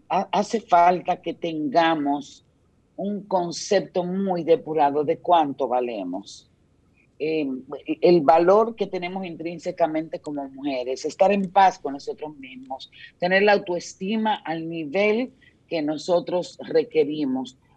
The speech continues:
porque para tú poder dar amor, para tú poder dar atención, tienes que amarte primero a ti misma. Entonces, la parte humana, la parte psicológica,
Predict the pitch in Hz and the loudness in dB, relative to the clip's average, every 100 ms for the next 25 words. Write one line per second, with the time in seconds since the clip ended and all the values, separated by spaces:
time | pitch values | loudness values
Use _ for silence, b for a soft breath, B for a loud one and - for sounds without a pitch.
0 | b - 156 - 165 160 151 151 151 185 | b -6 -4 0 -2 2 4 2 2 4
1 | 190 190 185 - 170 165 175 175 143 139 | 6 4 2 0 2 2 2 2 2 -4
2 | - _ _ _ _ 123 120 180 214 226 | -8 _ _ _ _ -4 6 6 8 4
3 | 185 180 180 175 160 151 147 156 156 127 | 4 2 4 2 4 2 0 -4 -2 2
4 | 190 214 185 175 170 165 160 147 - 156 | 2 2 4 4 2 -2 -10 -12 -12 -8
5 | 151 143 135 b b - 220 254 214 180 | -4 -4 -6 b b -8 -6 -4 -4 -2
6 | 180 185 185 - 143 139 127 117 120 139 | 0 -2 -4 -8 -8 -6 -6 -6 -6 -6
7 | 123 110 104 104 101 B B B 147 180 | -6 -6 -6 -8 -10 B B B -4 -2
8 | 196 175 156 160 180 - 214 - 165 165 | 2 4 4 4 2 2 -2 -2 -8 -2
9 | 175 160 156 135 135 - 135 - 170 - | 0 0 0 -2 -2 -4 -8 -10 -12 -12
10 | 147 139 131 151 151 139 143 - 143 147 | -6 0 2 4 2 0 -6 -2 -2 -2